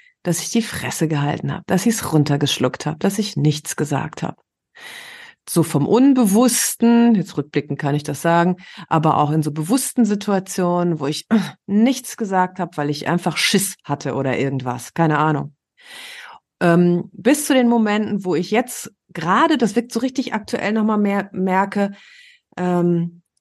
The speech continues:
ich kann das, ich üb das jetzt auch, ich sag einfach Leuten klar und zwar auch auf so eine verbundene Art. Gestern noch habe ich jemanden angerufen und ges-, gesagt, "Hör mal,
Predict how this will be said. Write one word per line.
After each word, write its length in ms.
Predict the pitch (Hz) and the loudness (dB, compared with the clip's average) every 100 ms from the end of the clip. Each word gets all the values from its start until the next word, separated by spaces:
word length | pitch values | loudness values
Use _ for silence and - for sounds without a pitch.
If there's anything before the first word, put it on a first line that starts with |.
| _ _ _ _ | _ _ _ _
ich 220 | 170 - | -8 -6
kann 400 | - 269 311 320 | -6 -2 2 4
das, 460 | 160 139 143 - - - | 4 2 -2 -8 -12 -8
ich 260 | 185 - 233 | -8 -4 0
üb 260 | 294 - | 0 0
das 300 | 311 302 - | -2 -2 -2
jetzt 360 | 233 240 - - | -2 -2 -4 -2
auch, 480 | 226 240 254 - - _ _ _ _ | -2 -2 -4 -10 -20 _ _ _ _
ich 280 | 196 202 - | -2 -2 0
sag 300 | 208 240 - | 0 2 0
einfach 300 | 226 240 202 | 0 -2 0
Leuten 360 | 233 233 233 226 | 2 2 0 -2
klar 460 | - 226 233 226 | -2 2 2 2
und 200 | 226 214 | 0 0
zwar 280 | - 226 190 | 0 0 0
auch 140 | 214 | 0
auf 160 | - 185 202 | -4 -2 -2
so 120 | 185 | 0
eine 120 | 202 | -2
verbundene 600 | 190 185 202 262 247 220 | -2 -4 -2 -2 -2 -4
Art. 300 | - 156 156 | -4 -4 -4
Gestern 280 | 285 302 311 | -2 0 0
noch 120 | 269 240 | 0 0
habe 160 | 226 | 0
ich 100 | 226 | 0
jemanden 260 | 214 202 202 | 0 0 0
angerufen 260 | 220 208 | -2 -2
und 60 | 202 | -4
ges-, 140 | 202 - - - - | -6 -10 -18 -18 -4
gesagt, 240 | 208 202 - - | -2 -4 -8 0
"Hör 100 | 320 | 2
mal, 180 | 339 | 4